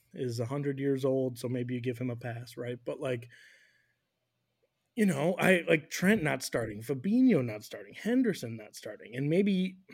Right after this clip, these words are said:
maybe you can kinda chalk that up to rest or whatever. And if Klopp's looking at the Chelsea team and thinking, "Maybe we can rest some guys and beat them," he hasn't been wrong. It's just wrong. It wasn't right this week, but, um,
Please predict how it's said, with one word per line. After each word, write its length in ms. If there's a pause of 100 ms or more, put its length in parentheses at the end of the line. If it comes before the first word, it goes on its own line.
(280)
maybe 260
you 100
can 180
kinda 300 (440)
chalk 320
that 160
up 160
to 120
rest 420
or 60
whatever. 460
And 200 (480)
if 140
Klopp's 320
looking 240
at 100
the 80
Chelsea 420
team 340
and 120
thinking, 300
"Maybe 200
we 160
can 160
rest 260
some 140
guys 240
and 120
beat 160
them," 260 (500)
he 120
hasn't 280
been 140
wrong. 540
It's 140
just 140
wrong. 200
It 60
wasn't 260
right 180 (140)
this 200
week, 320
but, 220 (720)
um, 480